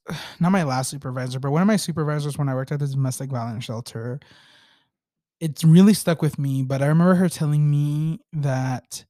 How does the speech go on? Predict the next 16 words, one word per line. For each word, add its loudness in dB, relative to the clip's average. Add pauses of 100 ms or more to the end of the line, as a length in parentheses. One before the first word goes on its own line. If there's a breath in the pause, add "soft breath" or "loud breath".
(760)
she's 0
like, 0
"Fausto, 0
you 4
have, -2 (1400)
you're 4
great 0
at, 0
like, -6
speaking -2
up -4
for -4
things -2
that -4
you -4
find -4